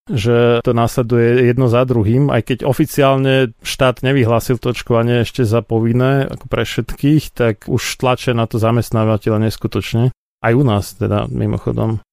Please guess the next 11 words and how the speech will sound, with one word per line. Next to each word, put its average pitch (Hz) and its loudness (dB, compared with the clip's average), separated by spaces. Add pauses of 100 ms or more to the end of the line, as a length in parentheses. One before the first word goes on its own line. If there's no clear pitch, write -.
(160)
Bol 113 0
taký - -2
veľmi 123 2
vtipný 120 0
prípad, 120 -2
e, 123 0 (220)
firmy 120 0
z 98 0 (460)
Krásňan 139 -2
pri 120 -2
Žiline, 131 0